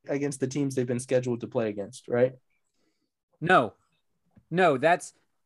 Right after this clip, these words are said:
Speaker 2: giving up thirty-four to the Titans, twenty-three to the Steelers in a loss, twenty-one to Washington is not necessarily good defense.
Speaker 1: Well,
Speaker 2: I'm
Speaker 1: the
Speaker 2: saying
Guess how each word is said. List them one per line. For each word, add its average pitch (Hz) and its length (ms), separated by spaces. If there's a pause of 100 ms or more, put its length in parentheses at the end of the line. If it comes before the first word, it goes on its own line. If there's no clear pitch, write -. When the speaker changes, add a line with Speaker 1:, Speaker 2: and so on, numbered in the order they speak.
(320)
Speaker 2:
giving 202 280
up 196 120
thirty-four 208 540
to 196 60
the 185 80
Titans, 185 640
twenty-three 190 560
to 175 80
the 156 60
Steelers 175 540
in 156 60
a 139 80
loss, 147 580 (240)
twenty-one 175 580
to 139 80
Washington 127 760 (200)
is 131 160
not 175 240
necessarily 143 540
good 127 200
defense. 113 480 (240)
Speaker 1:
Well, 139 180
Speaker 2:
I'm 240 60
Speaker 1:
the 147 60
Speaker 2:
saying 139 60